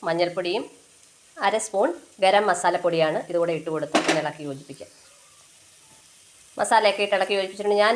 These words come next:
എടുത്ത സ്പൂൺ ഇതാണ്, ടീസ്പൂണുമല്ല, അതിലും ചെറിയ സ്പൂണിനാണ് ഗരം മസാലയൊക്കെ എടുത്തേക്കുന്നത്. ഒരുപാട് കൂടി പോകരുത്, ഉപ്പിൻ്റെ അളവും കൂടി പോകരുത്. ഇനി ഇതൊന്ന് മൂത്ത് വരുമ്പോഴത്തേക്കും നമ്മുടെ ഉടച്ചു വെച്ചിരിക്കുന്ന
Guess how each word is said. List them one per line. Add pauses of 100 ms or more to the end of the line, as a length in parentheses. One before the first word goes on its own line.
എടുത്ത
സ്പൂൺ
ഇതാണ്,
ടീസ്പൂണുമല്ല, (140)
അതിലും
ചെറിയ
സ്പൂണിനാണ് (200)
ഗരം
മസാലയൊക്കെ
എടുത്തേക്കുന്നത്.
ഒരുപാട്
കൂടി
പോകരുത്, (140)
ഉപ്പിൻ്റെ
അളവും
കൂടി
പോകരുത്. (280)
ഇനി
ഇതൊന്ന്
മൂത്ത്
വരുമ്പോഴത്തേക്കും
നമ്മുടെ (360)
ഉടച്ചു
വെച്ചിരിക്കുന്ന